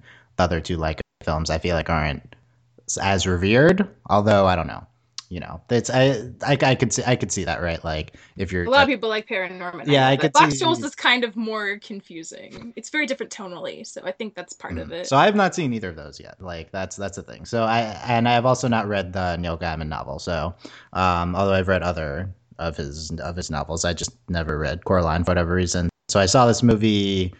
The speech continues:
Speaker 1: not in theaters. I didn't even know it was in three D. That was kind of crazy. <laughs> Like, why is this movie in three D?
Speaker 2: <laughs>
Speaker 1: But I guess animated
Speaker 2: Yeah.
Speaker 1: films are generally, I think, better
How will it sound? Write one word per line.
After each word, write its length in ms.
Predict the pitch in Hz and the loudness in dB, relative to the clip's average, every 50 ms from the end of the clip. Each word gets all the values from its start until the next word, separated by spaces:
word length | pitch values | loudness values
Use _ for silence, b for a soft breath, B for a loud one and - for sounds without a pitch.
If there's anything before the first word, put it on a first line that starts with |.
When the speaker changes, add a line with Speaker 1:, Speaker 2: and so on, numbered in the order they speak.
| b b b b b b b - | b b b b b b b 2
Speaker 1:
not 180 | 120 139 156 | 4 6 6
in 100 | 147 135 | 6 6
theaters. 360 | 131 135 120 117 117 117 104 | 4 4 2 2 2 2 2
I 80 | 107 107 | 0 0
didn't 100 | 120 131 | 2 0
even 160 | 107 92 85 | 0 0 -4
know 140 | 82 80 78 | -6 -8 -8
it 60 | 73 | -8
was 100 | 76 76 | -10 -12
in 100 | 73 76 | -14 -14
three 140 | - 71 69 | -14 -14 -14
D. 100 | 69 71 | -14 -14
That 140 | 71 71 87 | -10 -8 -8
was 120 | 90 87 | -8 -6
kind 160 | - 92 82 | -6 -8 -8
of 60 | 73 - | -8 -8
crazy. 360 | - - - - - 82 98 90 | -12 -14 -12 -12 -12 -10 -4 2
<laughs> 60 | 117 | 4
Like, 200 | 139 127 113 117 | 6 6 6 6
why 200 | 117 117 127 143 | 6 6 8 8
is 120 | 139 - | 8 10
this 180 | - - - 151 | 12 10 10 10
movie 160 | 135 123 120 | 10 6 4
in 100 | 120 110 | 2 2
three 200 | 101 104 95 85 | 0 0 -2 -2
D? 40 | - - - - | -4 -8 -14 -14
Speaker 2:
<laughs> 120 | - - | -14 -8
Speaker 1:
But 120 | - 127 123 | -4 -2 0
I 80 | 127 | 2
guess 200 | 127 156 151 - | 2 2 2 2
animated 420 | - 143 143 147 151 156 151 139 123 | 4 4 4 6 6 6 4 4 4
Speaker 2:
Yeah. 40 | - | 2
Speaker 1:
films 240 | 123 107 104 95 | 2 2 2 0
are 160 | 98 92 87 87 | 0 -2 -2 -4
generally, 580 | 82 80 - 101 98 90 87 85 80 73 73 | -6 -4 0 0 0 0 0 -2 -4 -6 -10
I 60 | 65 | -12
think, 200 | - - 71 - | -12 -14 -16 -12
better 360 | - 69 57 57 50 - 98 | -12 -12 -12 -12 -14 -16 -16